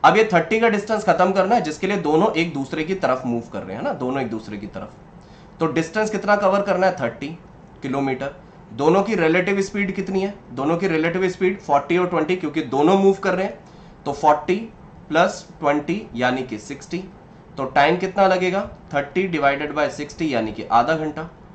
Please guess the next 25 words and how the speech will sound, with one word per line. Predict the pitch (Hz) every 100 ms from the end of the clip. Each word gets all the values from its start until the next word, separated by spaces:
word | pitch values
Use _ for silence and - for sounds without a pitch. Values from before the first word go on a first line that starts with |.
| - 120
है |
ना, | 160 - -
हाफ | 117 160
एन | 156
आवर। | 165 - - - - - - - - -
तो | 123 113 98
साढ़े | 131 135 165
दस | 165 151
बजे | 156 160
के | 165
बाद | 139 147
अगर | 143 143
लग | 127 123
रहा | 135
है | -
आधे | 113 131
घंटे, | 143 110 107 117 - - - - -
तो | 120
time | 123 123 135
कितना | 135 147 135
लग | 123
जाएगा? | 120 120 -
ग्यारह | 107 98 98
बज | 92
जाएंगे। | 95 82 85